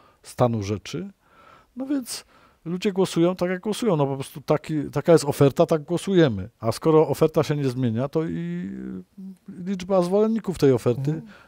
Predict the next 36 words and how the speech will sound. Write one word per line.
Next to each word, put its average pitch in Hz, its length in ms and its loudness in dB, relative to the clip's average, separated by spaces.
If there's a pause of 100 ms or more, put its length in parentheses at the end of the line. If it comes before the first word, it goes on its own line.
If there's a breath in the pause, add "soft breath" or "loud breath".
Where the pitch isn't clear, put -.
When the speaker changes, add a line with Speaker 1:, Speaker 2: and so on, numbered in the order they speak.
Speaker 1:
także 156 260 0
się 175 120 -4
nie 175 140 -2
zmienia. 147 380 -2 (800 loud breath)
Y, 135 180 6
sto - 360 2
dni 165 500 -2 (200)
k-, - 140 -16
y, 131 300 0
rządów 131 720 -4 (100)
Tuska 135 460 -2
i 113 100 -2
jego 117 260 -4
kamaryli 117 720 -2 (300 soft breath)
to 143 120 -2
za 160 140 6
mało, 143 360 4
żeby, 143 200 -4
y, 139 60 -4 (320)
nauczyć 139 540 -4
ludzi, 135 320 -8
że 135 140 -6
tutaj 139 400 -4
to 135 200 -4
może 131 280 -4 (340)
się - 140 -8
wiązać 127 380 -2
z - 40 -12
czymś 127 260 -8
niebezpiecznym. 120 720 -4 (560 loud breath)
Poza 185 300 6
tym 151 340 2 (420 soft breath)
powiem 165 260 2
coś 156 200 -2
bardzo 135 380 4
kontrowersyjnego, 113 1040 -4